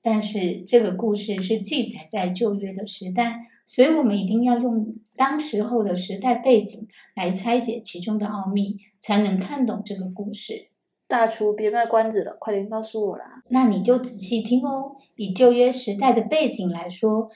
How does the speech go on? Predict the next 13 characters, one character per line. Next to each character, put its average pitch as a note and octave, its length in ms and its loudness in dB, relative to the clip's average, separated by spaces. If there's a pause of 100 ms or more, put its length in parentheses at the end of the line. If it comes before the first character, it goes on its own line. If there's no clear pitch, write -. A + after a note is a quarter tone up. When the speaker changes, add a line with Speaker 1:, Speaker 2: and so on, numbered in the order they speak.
(160)
Speaker 1:
父 E4 220 -2
亲 C4 340 0
就 B3+ 160 6
是 A3 200 0
神 G3+ 300 -4
设 A#3 220 6
立 G#3 140 4
在 G3+ 200 0
家 G#3 240 0
中 A3 220 0
的 F#3 140 -4
权 F#3 320 -6
柄； G#3 260 -4